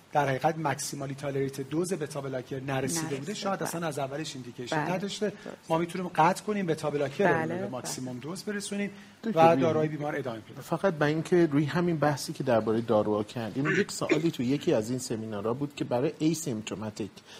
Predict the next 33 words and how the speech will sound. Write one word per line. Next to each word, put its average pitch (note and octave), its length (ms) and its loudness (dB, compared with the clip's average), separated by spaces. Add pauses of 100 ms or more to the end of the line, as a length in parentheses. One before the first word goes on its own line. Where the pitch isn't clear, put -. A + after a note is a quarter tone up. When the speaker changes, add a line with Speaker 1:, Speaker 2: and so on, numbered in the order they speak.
(260)
Speaker 3:
اه، G#2+ 240 4
هارت G#2+ 240 0
فیلر A2+ 440 4
آیا B2 280 4
دارو A#2 340 4
بدهیم A2+ 500 0
یا G#2+ 120 2
ندهیم، G#2 400 -2
اصلاً C3+ 240 0
برای C3 180 4
ایسیمپتوماتیک B2+ 760 -2
هارت A2+ 280 0
فیلر. - 320 -6 (440)
و C3 40 0
وقتی D#3 320 0
نگاه B2+ 360 2
کردیم، A#2+ 260 -2
چون B2 160 -4
که D3 80 -4
تو C#3+ 140 -8
گایدلاین A2 440 0
ها A#2+ 60 0
می‌گن C3 380 -2 (240)
اونایی A2 260 -2
که D3 140 -2
علامت G#2+ 460 -2
دار G#2 200 2
هستن A2 460 -4
و G#2 60 -4
چی، - 160 -12 (340)
دیدیم G3 280 0
که G3 160 -2
برای B2+ 680 2